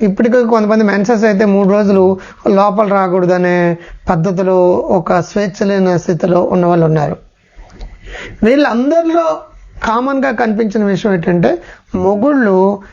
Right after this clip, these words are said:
short and out అనమాట. ఒక నిమిషం, ఐదు నిమిషాలు, మూడు నిమిషాల తర్వాత కొంతమంది పెట్టిన వన్ మినిట్గా అయిపోయే వాళ్ళు ఉన్నారండి. కొంతమంది కనీసం ఒక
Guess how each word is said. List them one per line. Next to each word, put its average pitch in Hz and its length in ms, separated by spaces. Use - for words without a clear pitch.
short 240 540
and 262 180
out 196 280
అనమాట. 165 380
ఒక 202 120
నిమిషం, 196 520
ఐదు 190 200
నిమిషాలు, 190 320
మూడు 185 220
నిమిషాల 175 300
తర్వాత 165 440
కొంతమంది 240 480
పెట్టిన 254 540
వన్ 240 260
మినిట్గా 262 340
అయిపోయే 233 220
వాళ్ళు 220 160
ఉన్నారండి. 185 500
కొంతమంది 214 840
కనీసం 233 380
ఒక 208 340